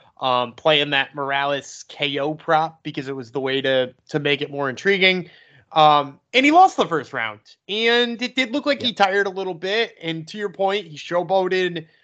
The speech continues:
Speaker 1: um, when he probably could have put his foot on the gas and put him away, or at least tried to. But he also probably, if he had tried to put him away, he might have ran out of gas and lost the third round, wound up losing that fight. So what I liked about Morales in this fight the most is that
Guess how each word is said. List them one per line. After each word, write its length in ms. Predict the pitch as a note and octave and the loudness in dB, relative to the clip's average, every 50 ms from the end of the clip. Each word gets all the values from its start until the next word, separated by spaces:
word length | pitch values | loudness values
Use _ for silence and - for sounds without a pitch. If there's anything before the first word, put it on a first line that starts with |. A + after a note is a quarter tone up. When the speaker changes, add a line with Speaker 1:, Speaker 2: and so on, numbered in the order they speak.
| _ _ _ _ _ - | _ _ _ _ _ -6
Speaker 1:
um, 380 | D3+ D3 D3 C#3+ C#3+ C#3 C#3 | -4 -2 -2 -2 -4 -6 -8
when 160 | - E3+ E3 | -10 -8 -6
he 80 | D#3+ C#3 | -6 -4
probably 260 | - - F3 D#3+ D3+ | 0 2 2 2 2
could 140 | D3+ - F3 | 0 -2 -4
have 80 | E3 D#3+ | -4 -4
put 100 | D#3+ D#3 | -4 -6
his 120 | C#3 - | -6 -6
foot 160 | - - D#3+ D#3+ | -4 -4 -2 -2
on 100 | E3 E3 | -2 -4
the 80 | E3 | -4
gas 380 | D#3 D#3 D3+ D#3+ F3 F3 - E3 | -4 -2 -2 -2 -2 -4 -4 -6
and 120 | D3 - | -10 -8
put 160 | - - E3+ | -6 -4 -4
him 100 | D#3+ C#3+ | -4 -4
away, 320 | C3+ C3 C#3 D3+ E3+ F#3 F3 | -4 -2 0 2 2 2 2
or 100 | D3 C3 | 0 -4
at 100 | - D3+ | -6 -8
least 220 | D3+ C3 - - | -10 -10 -10 -8
tried 340 | - - C#3+ D3+ E3 F3 D#3+ | -4 -2 0 0 0 -2 -2
to. 260 | - G#3 G#3 G#3+ G#3 - - _ _ _ _ | -4 -4 -4 -4 -4 -8 -10 _ _ _ _
But 80 | - A#3 | -4 0
he 80 | B3 | 4
also 320 | C4+ C4 C#4+ C#4+ E4 D#4+ A3+ | 6 6 6 6 4 2 0
probably, 760 | - - G3 G3 G#3 G#3+ G#3+ F#3+ F3 F#3 F#3+ F#3 F3+ E3 D#3+ | 2 4 4 6 6 4 2 0 0 -2 -2 -2 -4 -8 -10
if 100 | D#3+ - | -10 -8
he 100 | D3 C#3+ | -6 -6
had 120 | C#3+ C#3 | -6 -4
tried 240 | - E3+ F3 G3+ G3 | -2 0 0 2 0
to 40 | G#3 | -2
put 160 | D#3 - C#3+ | -4 -4 -4
him 60 | C#3 | -4
away, 380 | C#3 C3 C#3 C#3+ D3 D#3 E3+ E3 D#3+ _ | -4 -2 -2 -2 0 0 -2 -4 -6 _
he 80 | - F3+ | -6 0
might 200 | G3 G#3+ G#3+ G3 | 4 4 4 4
have 100 | E3+ E3+ | 2 -2
ran 140 | F3 E3 | -2 0
out 120 | D#3+ D#3 D3 | 0 0 0
of 80 | C3 | 0
gas 300 | - C#3+ C3+ C3 B2 - | 0 0 -2 -2 -2 -4
and 80 | C3 B2+ | -8 -6
lost 260 | B2+ B2 B2 - - | -4 -4 -4 -6 -8
the 80 | - A2+ | -16 -10
third 240 | - C3 B2 B2 A#2 | -8 -6 -6 -6 -4
round, 240 | C3 B2+ B2+ B2 | -4 -4 -4 -4
wound 160 | A#2+ A#2 A2+ A2+ | -4 -6 -6 -8
up 100 | A2 A#2 | -10 -12
losing 280 | A#2+ A#2+ A2+ A#2 A#2 | -12 -14 -12 -12 -10
that 200 | A2 G#2+ A2 - | -10 -10 -8 -2
fight. 280 | - D#3+ C#3 B2 G#2 - _ _ _ - - _ _ | 2 2 2 2 0 -6 _ _ _ -20 -20 _ _
So 360 | - F#3 F3+ E3 D#3+ D3 - - | 0 4 4 4 4 2 -2 0
what 200 | D#3+ F3 A3 A3+ | 4 6 6 6
I 160 | B3+ D#4 F4 | 6 4 4
liked 360 | D#4 C#4+ C4+ C#4 C4 - - | 4 4 2 2 2 0 -4
about 240 | B3+ B3+ B3+ B3 A3 | -2 0 0 0 0
Morales 420 | A#3 A#3 A3+ A3+ A#3 A#3 A#3 - | -2 -2 0 0 0 -2 -2 -4
in 80 | A#3 A3+ | -6 -6
this 160 | A3+ A3 A3 | -6 -4 -2
fight 240 | - A#3 A3+ A3 - | 0 0 0 0 0
the 80 | G3 | -4
most 480 | F3 F3 F3+ F#3 G3 G3 G3 - - _ - | -4 -4 -2 -2 -2 -2 -2 -6 -14 _ -10
is 180 | - E3+ D#3+ D#3+ | -6 -6 -6 -2
that 380 | E3+ E3+ D#3+ D#3 D#3 - - | 2 4 6 6 4 4 0